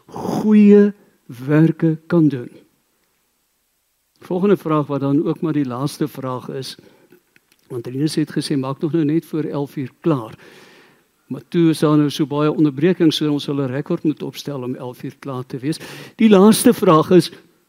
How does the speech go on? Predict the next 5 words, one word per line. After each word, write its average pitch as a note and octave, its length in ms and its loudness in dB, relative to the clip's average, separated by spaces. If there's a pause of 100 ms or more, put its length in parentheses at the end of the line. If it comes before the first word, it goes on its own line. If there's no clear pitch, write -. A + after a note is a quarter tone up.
(1500)
wat E3 120 -10
behels F#3 360 0
daardie C3 600 -6 (1300)
goeie - 400 -4
werke? A#2 480 -14